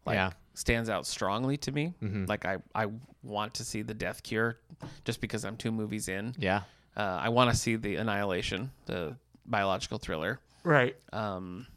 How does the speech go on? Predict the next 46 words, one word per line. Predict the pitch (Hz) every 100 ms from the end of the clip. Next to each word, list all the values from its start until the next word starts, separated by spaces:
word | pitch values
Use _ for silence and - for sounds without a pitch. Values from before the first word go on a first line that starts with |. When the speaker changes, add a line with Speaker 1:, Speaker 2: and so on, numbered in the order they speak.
| -
Speaker 1:
Wrinkle | 139 143 139
in | 127
Time, | - 98 127 139 - - - -
Speaker 2:
Mm-hmm. | 135 123 156
Speaker 1:
I | 110
wanna | 113 110
see. | - 98 127 - _ _ _ _ _ _ _ -
And | 147 165
I | 170
guess | 233 -
'cause | 160
I | 180
haven't | 202 104
read | 120 135
Ready | 104 101
Player | 113 101 80
One, | 82 73 73 - -
Speaker 2:
Mm-hmm. | 127 107
Speaker 1:
and |
I | 113
haven't | 131 95
seen | - 123
anything | 139 135 156
about | 156 160
it, | -
I | 113
don't | 123
have, | 117 107
like, | 92 -
a | - - - - - - - -
huge | 120 104 98 - - -
Speaker 2:
You | 160
haven't | 175 160
even | 143
seen | 113
a |
Speaker 1:
draw. | 143
Speaker 2:
single | 156 143
trailer? | 131 135 196 -
Speaker 1:
No. | 127 143 104 - -
Speaker 2:
<gasps> | 165 131 - -
We |
should | 143 143
do | 127 117
a, | 110 104
uh, | 101 101 98 95